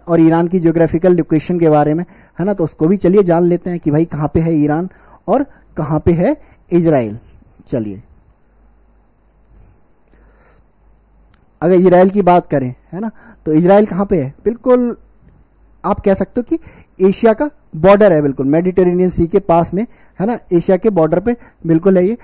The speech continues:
और इस, किस, अगर बात करें to be precise, तो किस रीजन में आता है ये? ये आता है आपके वेस्ट एशिया में, ठीक है, वेस्ट ए-, एशिया में आता है, ठीक है। अगर बात करें इसके पड़ोसी कंट्रियों की बात करें, है ना, तो ऊपर आपको लेबनान देखने को मिलेगा,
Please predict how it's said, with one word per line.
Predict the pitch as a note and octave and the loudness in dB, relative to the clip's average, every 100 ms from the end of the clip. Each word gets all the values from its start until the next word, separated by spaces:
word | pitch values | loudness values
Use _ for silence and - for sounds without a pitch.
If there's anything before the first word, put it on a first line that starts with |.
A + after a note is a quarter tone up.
| - - | -16 -4
और | F#3 | 0
इस, | G3 - - - | 0 -4 -12 -6
किस, | A#3 - | -6 -6
अगर | - G3 | -2 0
बात | G3 G3 G3 | 2 2 2
करें | G#3+ A3 | 0 0
to | G#3+ | 0
be | G3+ | -2
precise, | A3+ F#3 F3+ F#3 E3 - | 0 -2 0 -2 -2 -4
तो | |
किस | - B3+ | -4 -2
रीजन | A3+ A3 G3+ | 0 2 2
में | G3+ | 2
आता | F#3 D3+ | 0 0
है | C#3 | -4
ये? | B2 C#3+ _ _ _ - | -4 -8 _ _ _ 0
ये | F3 | 2
आता | D#3+ D#3+ | 2 2
है | D#3+ A#3 | 0 -2
आपके | E3 - D4 F4 _ _ | -4 -6 -6 -6 _ _
वेस्ट | D3 C#3 E3 - | -6 0 0 -2
एशिया | A#2+ - A2 | -8 -8 -10
में, | G#2 G#2+ - _ | -10 -14 -18 _
ठीक | C#3 C3+ | -14 -10
है, | A3+ _ _ _ _ | -10 _ _ _ _
वेस्ट | D#3 F3+ - | 0 0 0
ए-, | D3+ C#3 - - | -4 -4 -10 -8
एशिया | D3 C#3 C3 | -8 -4 -6
में | B2 | -6
आता | A2+ A2+ | -8 -12
है, | C#3 - _ | -16 -20 _
ठीक | F#3+ | -2
है। | G#3+ F#3 | -2 -2
अगर | F#3 F#3+ | -2 -2
बात | E3+ F#3 - | 0 0 0
करें | G3 | 0
इसके | F#3+ G#3+ | 0 -2
पड़ोसी | F#3+ F3+ F#3 | 0 0 0
कंट्रियों | G#3+ G3 G3+ G3+ | 0 0 0 -2
की | G3 G3+ | 0 0
बात | F#3 | 0
करें, | - G3+ A3 - _ | -2 -6 -8 -16 _
है | F#3 | -4
ना, | A3+ | -4
तो | G3 E3 | -2 -2
ऊपर | E3 F3+ | 2 2
आपको | E3+ - | 0 0
लेबनान | D#3+ D#3+ D#3+ F3 F#3+ | 2 2 2 0 2
देखने | F#3 F#3+ F#3+ | 0 0 -2
को | F#3 | 0
मिलेगा, | F3+ F3+ F3+ | 0 0 0